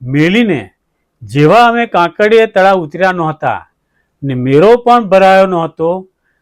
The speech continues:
ને ત્યારે કોઈ જાતનો ઘાટ નહોતો, તેવી રીતે સર્વ ઘાટ ટાળી નાખ્યા.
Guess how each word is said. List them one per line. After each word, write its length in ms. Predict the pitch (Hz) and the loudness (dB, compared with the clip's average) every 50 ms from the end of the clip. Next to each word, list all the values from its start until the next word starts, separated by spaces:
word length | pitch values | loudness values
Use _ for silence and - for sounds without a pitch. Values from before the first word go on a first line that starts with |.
| _ _ - | _ _ -8
ને 120 | 151 151 147 | -6 -6 -6
ત્યારે 540 | 147 - 160 165 170 180 190 208 214 220 | -4 -2 0 0 2 0 0 0 -2 -2
કોઈ 400 | 214 214 _ - 190 208 240 254 | -4 -6 _ -2 2 2 2 2
જાતનો 480 | 202 180 208 202 202 202 - 208 208 208 | 2 0 0 0 0 -2 -6 -8 -8 -8
ઘાટ 420 | 151 120 127 139 151 165 160 - | -6 -6 -4 -2 -2 -4 -4 -6
નહોતો, 600 | 185 180 175 190 202 202 202 175 135 107 90 85 _ _ _ _ _ _ _ _ _ _ - | -4 -2 -2 -2 -2 -2 -2 -4 -6 -6 -8 -16 _ _ _ _ _ _ _ _ _ _ -4
તેવી 260 | 147 156 185 208 240 | -2 0 0 0 0
રીતે 540 | 240 240 202 - 226 220 220 220 220 - _ _ _ _ _ | 0 -2 -4 0 2 2 2 2 0 -4 _ _ _ _ _
સર્વ 440 | - - - - 147 147 175 202 220 | -20 -16 -10 -6 -2 0 0 0 0
ઘાટ 400 | 196 160 180 185 196 190 - _ | 0 0 0 0 0 -2 -4 _
ટાળી 260 | 180 165 156 160 160 | -4 -4 -4 -4 -6
નાખ્યા. 480 | 151 143 127 - - 120 104 95 _ | -6 -8 -8 -10 -12 -18 -20 -20 _